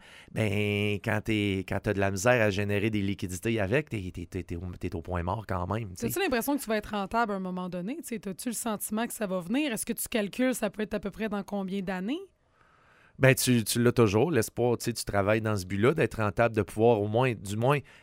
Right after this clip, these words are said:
Speaker 1: payer, faire tes paiements, gagner ta vie, c'est ça l'objectif, tu sais. Tu, y a personne, tout le monde sait qu'ils se mettront pas riches avec ça, c'est évident. Euh, mais, mais par contre, à ce mo-, en ce moment, les marges sont super minces, tu sais, puis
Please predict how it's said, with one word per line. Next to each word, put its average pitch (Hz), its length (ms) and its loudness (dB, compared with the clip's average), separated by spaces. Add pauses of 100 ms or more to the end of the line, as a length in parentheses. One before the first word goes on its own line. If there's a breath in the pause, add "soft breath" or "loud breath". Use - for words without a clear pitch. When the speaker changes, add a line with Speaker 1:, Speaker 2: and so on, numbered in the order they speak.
(100)
Speaker 1:
payer, 123 360 6
faire 143 160 10
tes 131 140 4
paiements, 120 320 6
gagner 117 320 6
ta 107 160 6
vie, 135 160 0
c'est 117 140 2
ça 117 180 6
l'objectif, 110 800 2
tu 123 80 0
sais. 123 60 2
Tu, 113 160 -2
y 104 100 2
a 107 40 2
personne, 156 460 2 (100)
tout 208 120 10
le 202 40 2
monde 208 180 2
sait 202 180 0
qu'ils 131 120 -6
se - 80 -6
mettront 117 280 -2
pas 117 120 2
riches 113 260 -6
avec 101 220 -2
ça, - 140 -8
c'est - 160 -8
évident. 95 380 -4 (680 loud breath)
Euh, 87 600 0 (160)
mais, 92 240 -2
mais 98 160 2
par - 180 4
contre, 135 260 2
à 101 80 0
ce - 140 -6
mo-, 101 140 0
en 104 100 0
ce - 80 -6
moment, 104 260 0
les 104 200 0
marges 107 240 0
sont 101 140 -6
super 87 340 -2
minces, 123 320 -4
tu 120 60 0
sais, 117 40 0
puis 101 180 -6